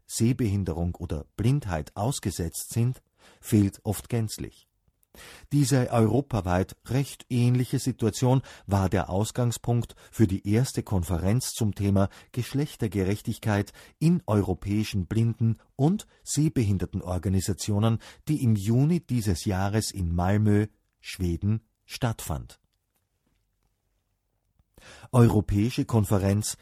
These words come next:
zu Geschlechtergerechtigkeit. Fünfzig Teilnehmende aus fünfzehn Nationen nutzten die drei Konferenztage, um die vielfältigen Themengebiete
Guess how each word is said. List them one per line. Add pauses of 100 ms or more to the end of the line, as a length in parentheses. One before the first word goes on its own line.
(120)
zu
Geschlechtergerechtigkeit. (1300)
Fünfzig
Teilnehmende
aus
fünfzehn
Nationen (240)
nutzten
die
drei
Konferenztage, (260)
um
die
vielfältigen
Themengebiete